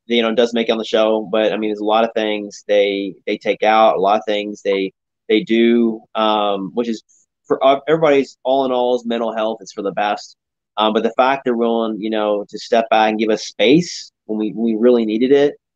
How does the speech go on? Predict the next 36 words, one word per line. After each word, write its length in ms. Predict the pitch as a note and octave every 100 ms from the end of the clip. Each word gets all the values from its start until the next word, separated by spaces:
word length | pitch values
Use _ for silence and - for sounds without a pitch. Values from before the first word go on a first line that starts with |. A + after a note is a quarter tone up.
| -
and 100 | A2
not 200 | A#2+ A2
worry 240 | A#2 B2+
about, 340 | B2 A#2+ A#2 A2+
you 80 |
know, 60 | A2
trying 180 | G#2+ G#2+
to 60 |
get 100 | A2
those, 180 | A2+ G#2+ _
the 180 | G2+ A2
drama, 340 | G2+ A2 A2+ A2+
not 120 | A2
trying 180 | A2 G#2+
to 60 |
get 40 | A2
that 140 | G#2+
T 160 | - A2+
V 140 | A2+
ratings, 420 | A2 A2+ A#2 A#2 - _ -
they 120 | A2+
were 140 | A#2+ A#2
more, 380 | A#2 A#2 G#2 A#2
you 60 |
know, 140 | A2 A2
worried 300 | A2+ A#2 A#2
about, 360 | G2+ A2 G2+
you 80 | G#2+
know, 220 | G#2+ G#2+
our 500 | - A2 A2+ A2+ G#2+ -
mental 340 | A2 A#2 B2 A2
well-being. 680 | G#2 G2 A2+ B2+ A2 G#2 G2 _ _ _
Um, 680 | A2 G#2+ G#2+ G#2 G2+ F#2+ D#2+ _ -
I 80 | A2+
was 200 | A#2+ A2 -
very, 560 | A#2 A#2+ A#2 A#2 A2+